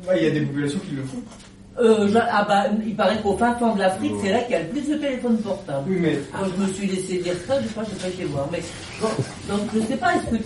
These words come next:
Speaker 2: tu vois, c'est ça le problème. Tu ne... Il y a des choses dont tu ne peux plus te passer. Tu passes d'électricité, je veux dire, euh,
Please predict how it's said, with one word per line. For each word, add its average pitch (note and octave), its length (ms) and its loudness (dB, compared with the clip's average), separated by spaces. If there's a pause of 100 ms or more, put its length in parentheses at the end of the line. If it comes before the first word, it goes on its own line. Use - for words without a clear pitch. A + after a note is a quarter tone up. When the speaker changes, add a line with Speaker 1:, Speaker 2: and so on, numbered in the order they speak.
(120)
Speaker 2:
tu A3+ 80 -10
vois, E4 120 -4 (100)
c'est A3 160 -4
ça - 80 2
le - 160 2
problème. F#3+ 320 0 (100)
Tu G3+ 80 -2
ne... B3 120 2 (140)
Il - 20 -4
y G3+ 40 8
a - 40 12
des - 60 6
choses E4+ 280 -2
dont A#3 80 -2 (100)
tu G#3 120 -6
ne F#3+ 100 -4
peux E4+ 320 -2 (100)
plus D4+ 220 2
te A3+ 100 -6
passer. D#3+ 220 -6 (1500)
Tu G3 100 -6
passes G#3 200 2 (180)
d'électricité, G3+ 640 2
je D3 200 -4
veux D3+ 80 0
dire, D#3+ 180 -4
euh, - 680 -12